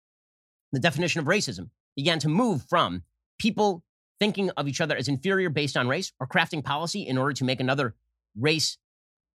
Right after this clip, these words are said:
worse off. And it shifted into something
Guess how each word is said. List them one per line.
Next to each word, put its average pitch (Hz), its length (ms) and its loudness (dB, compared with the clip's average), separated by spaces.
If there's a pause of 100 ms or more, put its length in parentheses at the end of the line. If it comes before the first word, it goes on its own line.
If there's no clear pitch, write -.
(300)
worse 160 320 2
off. 151 340 2 (560)
And 170 80 0
it 175 60 2
shifted 226 360 0
into 151 680 0 (160)
something 208 440 2